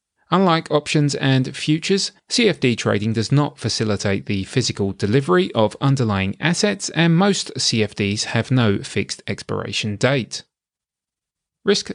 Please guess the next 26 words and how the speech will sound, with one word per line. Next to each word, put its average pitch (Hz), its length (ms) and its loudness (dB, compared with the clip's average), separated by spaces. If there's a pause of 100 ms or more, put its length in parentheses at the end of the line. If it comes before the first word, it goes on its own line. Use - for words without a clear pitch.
tolerance. - 720 0 (800)
Determining 170 540 4
your 120 300 4
risk 127 360 -2
tolerance 113 480 2
can 113 260 0
be 101 140 0
daunting, 131 540 0
particularly 107 840 0
for 104 340 2
newer 95 380 -2
traders. 120 680 0 (840)
Risk 92 340 -6
tolerance 107 540 2
represents 113 580 0
the 123 160 2
value 123 520 2
of - 180 -2
your 101 160 4
account 117 400 -2
you're 117 340 0
willing 143 300 2
to - 100 -4
risk 98 400 0
on 104 220 -2
each - 420 -4